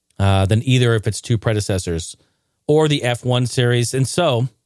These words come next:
last time E A Sports got into a fully licensed motorsport simulation game was nascar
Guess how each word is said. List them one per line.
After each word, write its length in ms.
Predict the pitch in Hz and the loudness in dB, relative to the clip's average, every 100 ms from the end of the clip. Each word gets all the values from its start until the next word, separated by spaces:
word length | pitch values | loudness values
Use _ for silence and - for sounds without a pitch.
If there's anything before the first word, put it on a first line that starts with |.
| _ _ _ _ | _ _ _ _
last 300 | 120 143 139 | -2 -2 -4
time 260 | - 147 139 | -4 -2 -2
E 160 | 143 139 | -2 0
A 80 | 135 | 0
Sports 360 | - 135 123 | 0 0 0
got 220 | - 123 | -2 -2
into 260 | 131 127 139 | -2 -2 -2
a 40 | |
fully 460 | 113 - 135 131 120 - - | -2 0 0 2 -2 -6 -4
licensed 520 | 110 117 123 123 110 | 0 2 0 -2 0
motorsport 480 | 107 123 120 120 104 | 0 2 0 -2 -4
simulation 500 | - 120 117 117 117 | -2 0 0 0 0
game 220 | 135 143 | 0 0
was 140 | 113 | 0
nascar 800 | 110 113 123 156 - - 117 117 | 2 0 0 -4 -8 -2 0 0